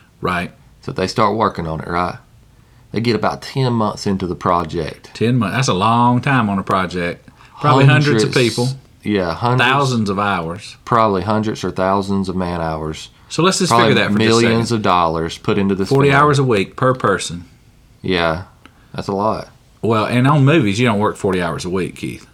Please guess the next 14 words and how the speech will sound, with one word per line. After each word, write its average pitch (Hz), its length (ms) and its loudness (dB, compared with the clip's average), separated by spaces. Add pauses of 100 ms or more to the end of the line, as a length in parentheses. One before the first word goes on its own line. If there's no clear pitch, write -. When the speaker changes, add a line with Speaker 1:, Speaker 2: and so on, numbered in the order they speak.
(1000)
Speaker 1:
You 117 140 -2
work, 113 300 0
I, 110 320 0
I 117 160 0
heard 123 160 2
a 98 40 -2
podcast, 113 480 0
a 104 40 -2
guy 107 220 0
who 107 180 0
recently 101 540 -2
works 101 240 0
for 101 120 -4
Marvel, 98 560 0